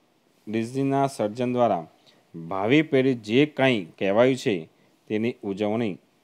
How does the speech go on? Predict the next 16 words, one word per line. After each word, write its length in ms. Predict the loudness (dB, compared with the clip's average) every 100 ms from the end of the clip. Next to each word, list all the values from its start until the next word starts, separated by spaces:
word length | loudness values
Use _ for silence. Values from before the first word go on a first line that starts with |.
| _ _ _ _
કરતી 400 | -4 -4 -2 -2
રહેશે. 480 | -2 -4 -8 -12 -14 _ _ _ _ _ _ -10
મૂલ્યવાન 920 | -2 2 4 4 4 4 0 -4 -10 -20 _ _ _ _ _ _ _ _ _ _ _ _ _ _ _ _ -6
અનંત 520 | 0 2 2 -2 -6 -18 _ _ _ _ _ _
તત્વ 340 | -6 -6 -4 -2
દરેક 340 | 0 0 -2
માનવમાં 420 | -2 0 -2 -4
છે 200 | -6 -8
અને 180 | -6 -6
જે 160 | -4 0
આપણે 340 | 0 -2 -6
બાળકોના 500 | 0 0 0 -2 -4
રમકડા 400 | -4 -6 -4 -4
સાથે 320 | -4 -6 -6
રમાડે 340 | -6 -4 -4 -6
છે 280 | -8 -14